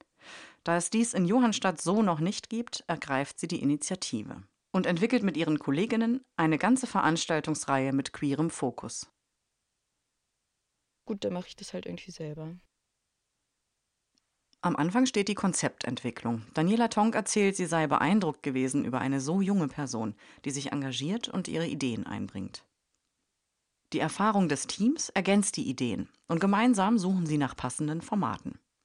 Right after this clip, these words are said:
Speaker 1: Woran muss gedacht werden? Wie viele Leute können das maximal sein? Wo soll das stattfinden und was kommt eigentlich in Frage? Sie beginnen digital mit Infoveranstaltungen. Da haben queere Menschen teilgenommen, die sich vernetzen wollten, austauschen.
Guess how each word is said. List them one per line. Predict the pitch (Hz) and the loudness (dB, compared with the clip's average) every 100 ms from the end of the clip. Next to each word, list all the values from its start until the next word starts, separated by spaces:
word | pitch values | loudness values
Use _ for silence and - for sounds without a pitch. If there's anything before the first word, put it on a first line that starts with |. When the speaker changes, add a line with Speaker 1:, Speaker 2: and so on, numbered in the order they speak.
| _ | _
Speaker 1:
Woran | - 175 165 | -2 2 2
muss | 139 - | 2 0
gedacht | - - 127 - | -2 -2 -4 -4
werden? | 139 160 190 _ - - - | -4 -4 -6 _ -20 -20 -10
Wie | - 180 | -2 -2
viele | - 160 | 2 2
Leute | 151 156 208 175 | 4 4 2 0
können | - 139 | -4 -2
das | 135 - | -2 -4
maximal | 135 - 143 120 113 | -6 -4 -2 0 0
sein? | 117 127 220 233 - - - | 0 2 0 -2 -10 -14 -6
Wo | 131 185 | -2 0
soll | 196 147 | 2 2
das | 135 - | 2 -2
stattfinden | - 135 - - 202 - 240 | -2 -4 -4 -2 -2 -2 -2
und | 143 - | -2 -2
was | 151 - | -4 0
kommt | 185 156 | 0 0
eigentlich | 113 113 127 151 - | 0 0 0 -2 -4
in | 190 | -4
Frage? | - 160 135 113 117 _ _ _ _ _ _ _ _ _ - | -2 0 0 -4 -8 _ _ _ _ _ _ _ _ _ -6
Sie | 190 | 0
beginnen | 196 208 214 240 226 | 2 4 6 6 4
digital | 214 220 - 165 151 180 | 2 -2 0 2 2 2
mit | 202 | 0
Infoveranstaltungen. | - 156 - 131 - 127 123 - 117 120 - 117 120 | 2 0 0 -6 -4 -2 -2 -2 -2 -2 -4 -4 0
Da | 175 | 0
haben | 185 220 214 214 | 2 2 2 0
queere | - 202 196 | -2 0 2
Menschen | 165 165 - 151 | 2 0 -2 -4
teilgenommen, | 147 143 170 185 226 - - - | 0 0 2 4 2 0 -8 -4
die | |
sich | 175 196 | 0 0
vernetzen | - 190 160 - 135 | 2 2 2 2 0
wollten, | 104 104 - - | 2 0 -2 0
austauschen. | 147 151 - 120 104 - 113 | 2 2 -2 -6 -6 -6 -8